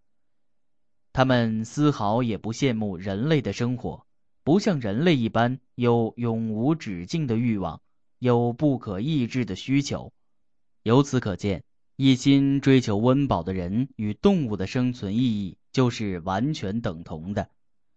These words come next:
佛经当中甚至认为，从因果的角度而言，由于很多动物以草食为生，不会像人类一般造作很多杀业，因而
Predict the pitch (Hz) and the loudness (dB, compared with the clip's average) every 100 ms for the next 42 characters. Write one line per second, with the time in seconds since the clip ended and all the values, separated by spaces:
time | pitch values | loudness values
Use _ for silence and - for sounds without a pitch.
0 | _ _ _ _ _ _ _ _ _ - | _ _ _ _ _ _ _ _ _ 0
1 | 135 135 135 127 127 127 127 127 127 147 | 2 2 2 0 2 2 2 0 -2 -2
2 | 120 107 98 80 65 - _ _ _ - | -2 -2 -4 -6 -10 -14 _ _ _ -8
3 | 120 113 131 135 170 202 202 107 85 127 | -2 0 0 -2 0 2 0 -2 -2 -2
4 | 107 87 107 107 113 85 92 117 - _ | -2 -2 0 0 -2 -4 -8 -10 -14 _
5 | - 135 135 123 135 135 - 92 101 135 | 0 2 4 4 4 2 -2 -6 -2 0
6 | 165 127 90 80 _ 110 117 127 127 - | 0 0 -4 -8 _ -2 2 2 0 -4
7 | 98 85 85 - 135 123 98 120 120 143 | -6 -6 -6 -2 0 0 -2 -2 -2 -4
8 | _ _ _ 120 170 196 147 123 123 110 | _ _ _ 0 2 4 2 2 -2 -2
9 | 92 127 170 120 98 104 110 123 _ - | -2 0 2 2 -2 -2 -2 -4 _ 2
10 | 120 107 113 104 95 95 80 92 104 117 | 2 2 0 0 -2 -8 -8 -6 -2 0
11 | 113 127 120 - _ _ _ _ _ 120 | 2 4 2 0 _ _ _ _ _ 0
12 | 127 92 87 | 0 0 -4